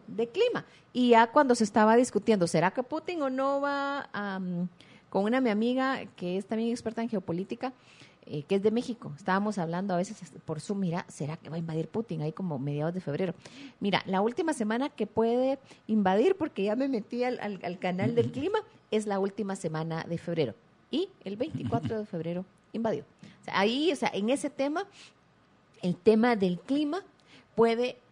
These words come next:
balancear la situación, puede pasar el, digamos, el, ah, el espacio de, de poder de una de las partes de un lado para el otro, puede cambiar incluso el,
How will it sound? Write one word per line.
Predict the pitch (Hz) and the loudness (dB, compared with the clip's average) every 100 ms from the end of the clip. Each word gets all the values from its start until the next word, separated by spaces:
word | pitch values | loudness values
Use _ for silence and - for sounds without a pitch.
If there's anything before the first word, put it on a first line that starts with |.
| _ _ _ _ 170 180 | _ _ _ _ -12 0
balancear | 202 190 175 175 - 220 233 370 - _ _ _ - _ _ | 0 2 -2 -4 -4 -2 -2 -4 -10 _ _ _ -20 _ _
la | 165 180 | -6 -6
situación, | 170 - 165 254 294 | -6 -6 -2 -2 -2
puede | - 233 247 | -2 -2 -2
pasar | 240 185 - 233 240 - _ - - - | -4 -10 -8 -6 -4 -6 _ -20 -20 -8
el, | 196 190 180 175 165 156 147 139 135 139 _ - - - | -2 0 0 0 -2 -2 -2 -2 -2 -6 _ -20 -18 -6
digamos, | 175 190 220 247 - | -2 0 2 0 -2
el, | 170 180 165 | -2 0 0
ah, | 160 151 147 - | 0 -2 -4 -2
el | 180 | -2
espacio | 170 - 220 220 262 233 | -2 2 2 2 0 2
de, | 185 165 151 | 2 0 0
de | 165 | -2
poder | - 165 170 208 247 - - - | 2 4 6 4 2 -4 -18 -14
de | - 180 | 0 2
una | 196 226 | 4 4
de | 240 | 2
las | 180 175 | 2 2
partes | 202 220 240 208 | 2 2 0 2
de | |
un | 208 | 2
lado | 208 220 | 2 2
para | 185 160 | 0 -2
el | 165 | -2
otro, | 240 330 | -4 -6
puede | - 214 233 | -4 -2 -2
cambiar | 226 175 175 254 349 | -2 -2 -2 -4 -4
incluso | 240 220 226 233 220 | -4 -4 -4 -2 0
el, | 180 160 147 | 0 -2 -4